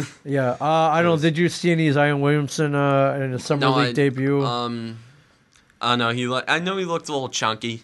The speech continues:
Speaker 2: Okay. I know the city of New Orleans is very excited, though. They've got,
Speaker 1: Oh
Speaker 2: they've got
Speaker 1: my
Speaker 2: big
Speaker 1: God.
Speaker 2: paintings, like,
Speaker 1: Oh,
Speaker 2: all
Speaker 1: yeah.
Speaker 2: over the city.
Speaker 1: He's being worshipped.
Speaker 2: He is.
Speaker 1: He's being downright worshipped.
Speaker 2: He is.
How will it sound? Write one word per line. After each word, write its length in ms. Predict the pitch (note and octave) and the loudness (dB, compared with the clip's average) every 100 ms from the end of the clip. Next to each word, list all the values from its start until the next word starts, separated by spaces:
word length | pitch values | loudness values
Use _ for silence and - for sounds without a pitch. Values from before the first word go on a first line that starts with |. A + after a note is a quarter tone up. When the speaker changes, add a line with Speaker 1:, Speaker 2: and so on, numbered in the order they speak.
| - | -2
Speaker 2:
Okay. 340 | C#3+ C#3+ C3 | 0 0 -2
I 100 | C#3 D#3+ | -2 0
know 260 | F#3 G#3+ | 2 2
the 140 | G3 - | 2 0
city 280 | - G#3 | 0 2
of 80 | F#3 | 2
New 140 | D#3+ D#3+ | 2 2
Orleans 260 | F3 E3 | 2 2
is 60 | A#2+ | -2
very 320 | A#2 E3 D#3+ | 0 2 0
excited, 460 | A#2 - C3 A#2 G#2+ - | -2 0 0 0 -4 -4
though. 160 | A#2 B2+ | -6 -4
They've 200 | D3 C#3 | -6 -2
got, 160 | - | 0
Speaker 1:
Oh 40 | F3+ | 0
Speaker 2:
they've 120 | F#3 | 0
got 180 | F#3 A#2 | 0 0
Speaker 1:
my 40 | |
Speaker 2:
big 120 | B2 C#3 | 0 -2
Speaker 1:
God. 180 | G2 | -4
Speaker 2:
paintings, 540 | - D3+ D#3 D#3 D3 - - - | -6 -4 -2 -2 -4 -8 -20 -6
like, 120 | D3 C#3+ | -2 2
Speaker 1:
Oh, 40 | |
Speaker 2:
all 240 | C#3 E3+ | 2 4
Speaker 1:
yeah. 60 | E3 | 4
Speaker 2:
over 120 | D#3 | 2
the 80 | C#3 | 0
city. 320 | - D#3+ D3+ | -2 -2 0
Speaker 1:
He's 80 | D#3 | 0
being 240 | F3+ C3+ | 0 -2
worshipped. 500 | A#2 C3 - F2 - - _ | -4 -6 -6 -10 -12 -20 _
Speaker 2:
He 140 | - E3+ | 0 2
is. 300 | D3+ A2+ A2+ | 2 0 -6
Speaker 1:
He's 100 | A#2+ | -4
being 280 | C#3+ C#3+ A#2 | 0 0 -2
downright 460 | - B2+ A#2 G#2 | -2 0 0 -2
worshipped. 380 | G2+ G#2 - E2 | -2 -6 -6 -4
Speaker 2:
He 120 | E3 D3+ | 2 4
is. 340 | A#2+ A2+ | 4 0